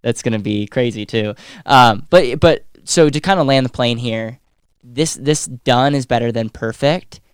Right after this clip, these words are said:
is so key. And I, and I,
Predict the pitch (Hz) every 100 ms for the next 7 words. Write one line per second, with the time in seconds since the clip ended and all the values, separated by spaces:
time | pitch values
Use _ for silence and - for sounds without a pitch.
0 | _ _ - 120 - - - 139 135 139
1 | 135 - 123 123 165 214 _ _ _ _
2 | _ _ _ _ - 131 - - 131 123